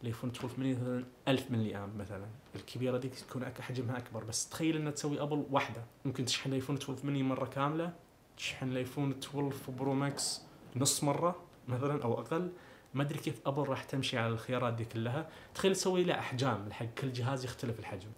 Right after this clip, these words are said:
ما أتوقع تقدر تقفلهم. فأقدر أشتري حق آيفون تويلف برو ماكس بطارية كبيرة،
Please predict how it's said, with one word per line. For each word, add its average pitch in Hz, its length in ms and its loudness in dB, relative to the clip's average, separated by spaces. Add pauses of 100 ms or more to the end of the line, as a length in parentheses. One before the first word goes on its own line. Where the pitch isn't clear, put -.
(140)
ما 131 60 4
أتوقع 120 280 0
تقدر 110 200 -2
تقفلهم. 113 420 -4
فأقدر 113 840 -2
أشتري 113 300 -2
حق 117 100 -4
آيفون 113 380 -2
تويلف - 280 -2
برو 131 220 2
ماكس - 500 2 (460)
بطارية 117 340 0
كبيرة، 131 440 0